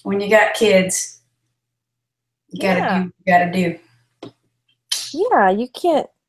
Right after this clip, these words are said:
Speaker 2: 'cause then, like, you know, like Dad was saying, you can't take this rattlesnake and set it free on the other side of the creek, and it could go bite somebody else's dog or
Speaker 1: Oh, yeah. It'd be, I don't want it to be somebody else's problem, so
Speaker 2: Yeah,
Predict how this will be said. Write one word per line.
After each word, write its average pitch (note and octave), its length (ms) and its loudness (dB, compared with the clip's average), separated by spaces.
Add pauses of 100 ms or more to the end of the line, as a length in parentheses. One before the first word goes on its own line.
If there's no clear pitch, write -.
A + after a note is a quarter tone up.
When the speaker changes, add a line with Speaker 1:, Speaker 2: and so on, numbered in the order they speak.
(200)
Speaker 2:
'cause C#4+ 180 4
then, D4+ 160 4
like, A#3 340 4
you D4 160 -2
know, A3+ 140 2
like G3+ 160 -2
Dad B3 200 0
was G#3 160 -6
saying, F#3+ 180 -6
you G#3+ 80 -8
can't D4 260 -6
take - 280 -4
this - 380 -6 (420)
rattlesnake A3 680 0
and G#3 120 -4
set A#3+ 180 4
it - 100 -6
free B3+ 180 4
on G#3+ 120 2
the - 140 -2
other A3 140 0
side A3 200 0
of F#3 60 -6
the G3 80 -6
creek, - 460 -2 (600)
and A3 100 0
it A3+ 80 0
could A#3 140 2
go A3 240 4 (220)
bite G#3 240 2
somebody B3 320 0
else's B3+ 320 0 (220)
dog F#3+ 460 2
or D#3+ 120 -4
Speaker 1:
Oh, A#3 140 6
yeah. F#3+ 580 4 (180)
It'd G3+ 220 -6
be, G3 120 -4
I G3+ 80 2
don't A3+ 120 0
want G#3+ 120 -2
it - 60 -8
to G3 60 -14
be G3 120 -10
somebody F#3 300 -6
else's G3 320 -6
problem, F3 480 -4
so E3+ 500 -8
Speaker 2:
Yeah, D4 120 -10